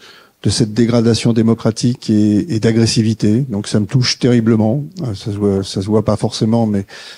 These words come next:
euh, c'est quelque chose qui me, qui me, qui, encore une fois, qui me touche beaucoup. Et puis, euh,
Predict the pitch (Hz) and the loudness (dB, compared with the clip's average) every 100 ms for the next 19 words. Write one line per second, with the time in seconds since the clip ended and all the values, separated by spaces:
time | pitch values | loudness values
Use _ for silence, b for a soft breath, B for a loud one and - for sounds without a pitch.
0 | B B B B 110 104 95 95 92 - | B B B B -2 0 2 0 0 -2
1 | - - - - 104 - 113 - 131 - | -4 -6 -8 -6 -4 -2 0 2 0 0
2 | 107 101 98 98 95 - - B B B | -2 0 0 0 -2 -6 -16 B B B
3 | B B B B B B B - - 113 | B B B B B B B -10 -2 2
4 | 110 98 - - - 139 135 120 117 117 | 4 2 -2 -16 -8 -4 -4 -4 0 0
5 | 110 165 - 113 95 123 180 - 117 110 | 2 0 2 2 2 4 2 2 0 2
6 | 165 220 262 - - 139 135 - 190 220 | 6 6 6 0 -2 2 2 4 4 6
7 | 214 143 135 127 | 6 6 6 4